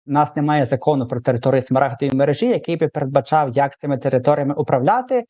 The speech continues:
І вона на папері існує, але по факту ніяк не забезпечує охорону цих територій. І поки цей закон не буде ухвалений,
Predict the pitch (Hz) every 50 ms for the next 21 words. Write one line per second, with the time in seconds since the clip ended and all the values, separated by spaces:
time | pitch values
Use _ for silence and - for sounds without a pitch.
0 | _ _ _ _ _ _ _ - 127 135 156 170 175 165 170 160 156 185 180 185
1 | 185 - 160 - - 233 269 294 254 233 196 - 147 160 185 180 185 147 - 180
2 | 180 170 - _ _ 170 160 156 147 151 156 151 147 - - 156 147 143 160 151
3 | 147 143 - 160 139 117 - - 147 131 - 143 139 135 131 127 123 123 135 123
4 | - - 160 175 170 170 247 254 262 262 254 233 196 - - - 160 151 143 139
5 | 135 135 135 135 127 127 - 143 135 - 139 - - 135 120 151 147 - 156 147
6 | 139 127 - 151 147 160 151 - - 175 196 214 208 190 185 180 175